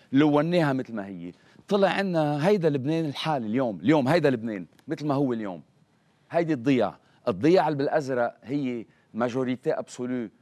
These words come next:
آه، آه، آه، آه، مسيحية، الأحمر شيعة، الأخضر سنة والأصفر دروز.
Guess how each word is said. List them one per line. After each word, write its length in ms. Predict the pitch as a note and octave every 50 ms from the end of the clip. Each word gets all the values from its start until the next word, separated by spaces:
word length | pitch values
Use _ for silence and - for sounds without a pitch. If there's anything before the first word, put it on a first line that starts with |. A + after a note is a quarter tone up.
| _ _ _ _ _ _
آه، 200 | G2 F#2+ F#2+ - -
آه، 280 | - F#2+ F2+ F2 E2+ - _ F#2+
آه، 240 | F#2 F2+ F2 E2 - -
آه، 140 | G2 F2+ F2
مسيحية، 840 | F2 G#2 A#2 A2 - E3 B2 - C#3+ B2+ A2+ A2 A2 A#2+ C#3+ D3+ - _ _ _ - - -
الأحمر 680 | A#2 C3 - D3+ - - C#3+ C3 A2+ G#2+ F#2+ F#2 - - -
شيعة، 720 | G2+ - - C#3+ C#3+ D3 A#2+ A#2 B2+ C3 C3+ - - A2+
الأخضر 440 | A2+ - - D3+ - C#3+ A#2+ B2 A2
سنة 400 | G2 - - C#3 C#3 C3+ C3 B2
والأصفر 560 | A#2+ A#2+ A2+ - - C3 - - - A2+ F#2+
دروز. 360 | F2 E2 D#2 D2+ D2+ _ _